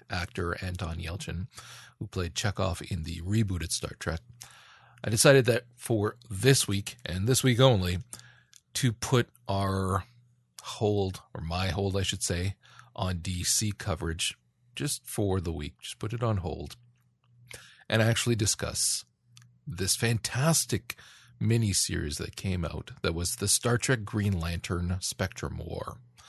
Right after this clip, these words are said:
I really enjoyed it a lot when it came out,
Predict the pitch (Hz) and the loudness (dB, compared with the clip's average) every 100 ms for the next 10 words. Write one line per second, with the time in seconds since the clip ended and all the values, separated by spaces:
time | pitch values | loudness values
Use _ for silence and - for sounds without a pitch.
0 | - - - - _ _ _ - 104 120 | -20 -20 -20 -20 _ _ _ 0 2 4
1 | 123 123 _ _ _ _ _ - 101 95 | 0 -4 _ _ _ _ _ -10 -6 2
2 | 117 135 160 147 113 101 101 98 95 85 | 6 6 6 2 0 2 2 2 0 0
3 | 80 78 80 78 - 78 76 78 - | -2 -2 -4 -6 -4 -6 -6 -8 -10